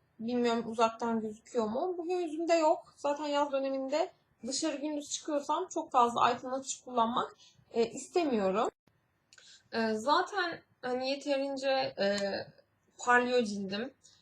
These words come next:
Ondan sonra güneş kremi olsun, arada her insan gibi terliyorum. E, bu sebeple gündüz zamanında çok fazla aydınlatıcı kullanmak istemiyorum. Ama, ama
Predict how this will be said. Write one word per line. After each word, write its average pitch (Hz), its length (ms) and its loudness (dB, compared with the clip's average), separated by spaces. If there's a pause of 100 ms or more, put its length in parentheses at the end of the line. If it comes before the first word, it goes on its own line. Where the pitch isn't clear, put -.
(160)
Ondan 226 300 0
sonra 226 280 -2
güneş 220 420 -2
kremi 220 300 -2
olsun, 220 680 -6
arada 214 600 0
her 240 220 4
insan 220 440 0
gibi 190 240 -4
terliyorum. 185 800 -2 (540)
E, - 20 0 (360)
bu 294 80 -8
sebeple 320 480 0
gündüz 320 540 0 (140)
zamanında 247 500 0
çok 320 200 -12
fazla 254 280 2
aydınlatıcı 262 600 -2
kullanmak 269 500 -4
istemiyorum. 208 640 -2 (180)
Ama, 370 520 2 (420)
ama 262 400 0